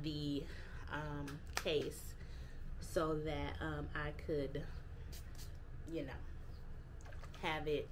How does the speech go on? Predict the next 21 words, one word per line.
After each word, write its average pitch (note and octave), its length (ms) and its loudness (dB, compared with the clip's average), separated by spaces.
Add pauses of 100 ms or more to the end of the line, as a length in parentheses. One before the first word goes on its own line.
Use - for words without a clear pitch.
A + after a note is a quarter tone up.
and D3 360 0
if D#3+ 120 2
I D3 80 4
wanted D3 300 4
to, C#3 120 4
to - 220 -4
something, D3 300 0
I C#3 60 2 (100)
could. C3+ 260 4
But - 120 0 (400)
this C#4+ 200 8
is G#3 140 4
really, F#3 320 8
really, D#3+ 300 4
really, C#3+ 240 6
really C3 240 2
nice. B2 260 -2
I've D3+ 300 0
really F3+ 180 6
been D#3+ 160 6
enjoying C#3+ 560 2